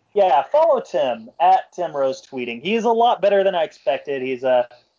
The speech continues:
kind of a sarcastic piece of garbage, but I suppose we all are. So that's, <laughs> that's good.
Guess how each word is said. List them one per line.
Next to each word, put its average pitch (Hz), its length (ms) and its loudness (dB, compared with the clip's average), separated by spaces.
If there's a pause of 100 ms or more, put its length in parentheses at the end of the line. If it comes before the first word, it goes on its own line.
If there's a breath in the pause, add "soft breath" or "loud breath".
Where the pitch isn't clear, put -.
(160)
kind 226 200 2
of 214 80 4
a 202 60 4
sarcastic 190 680 -2 (120)
piece 185 180 -10
of 165 80 -10
garbage, 151 380 0
but 143 300 0
I 135 60 -2
suppose 156 300 -2
we 151 120 -2
all 131 240 0
are. 127 260 -2 (300)
So 143 140 -12
that's, 143 280 -2
<laughs> - 40 -14
that's 147 200 -2
good. 131 320 -4